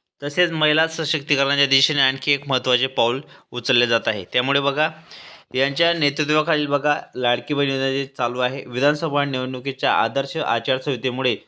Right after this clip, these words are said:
थांबलेली प्रक्रिया आज पुन्हा सुरू करून दुसऱ्या टप्प्यात सुमारे सदुसष्ट कोटी ब्याण्णव हजार, बघा,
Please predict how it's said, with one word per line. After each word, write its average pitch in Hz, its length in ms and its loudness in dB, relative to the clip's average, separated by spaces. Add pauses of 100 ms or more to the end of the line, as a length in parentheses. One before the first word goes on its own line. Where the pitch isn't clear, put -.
(260)
थांबलेली 147 400 0
प्रक्रिया 151 500 2
आज 143 120 0
पुन्हा 143 340 -2
सुरू 139 260 -4
करून 139 320 0
दुसऱ्या 139 460 0 (100)
टप्प्यात 139 280 0
सुमारे 139 480 0 (680)
सदुसष्ट 151 560 -4 (200)
कोटी 143 360 0
ब्याण्णव 131 580 -2 (340)
हजार, 131 360 0 (200)
बघा, 110 320 -6